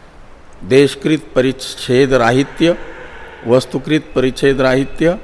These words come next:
कालकृत परिच्छेद राहित्य होने से वह पुरुष है,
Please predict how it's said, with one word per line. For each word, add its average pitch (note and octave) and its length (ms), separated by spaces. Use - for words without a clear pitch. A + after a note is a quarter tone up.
कालकृत B2 560
परिच्छेद B2 500
राहित्य G#2 600
होने C3 320
से D#3 260
वह A#2+ 340
पुरुष A2+ 460
है, F2+ 120